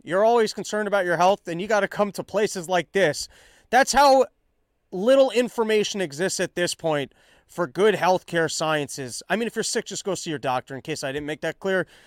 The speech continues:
But, you know, for the, the sake of seeing doctors that maybe you don't trust anymore, and now you're coming to the Run Your Mouth, uh, program, uh, because we're the only one a hundred percent backed by Russia.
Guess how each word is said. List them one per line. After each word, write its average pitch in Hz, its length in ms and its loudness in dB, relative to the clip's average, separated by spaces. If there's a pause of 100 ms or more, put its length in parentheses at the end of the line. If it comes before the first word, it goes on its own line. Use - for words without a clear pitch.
(180)
But, 160 260 0
you 185 80 0
know, 120 220 -4 (220)
for 180 440 -2 (100)
the, 185 180 -4
the 196 100 -2
sake 240 300 2
of 196 400 0
seeing 240 380 -2
doctors 170 640 0 (240)
that 160 100 -4
maybe 196 180 2
you 196 40 4
don't 175 180 2
trust 202 280 0
anymore, 147 520 -2
and 151 140 -8
now 160 120 -2
you're 170 100 -4
coming 175 240 -4
to 156 60 -6
the 151 80 -4
Run 165 160 -2
Your 160 100 -4
Mouth, 156 440 0
uh, 143 200 0
program, 165 540 0 (360)
uh, 143 200 2
because 147 320 -4
we're 175 80 -2
the 165 100 -2
only 175 180 2
one 165 180 -2
a 143 60 -2
hundred 165 220 -6
percent 156 320 -6
backed 151 260 0
by 151 100 -2
Russia. 147 500 0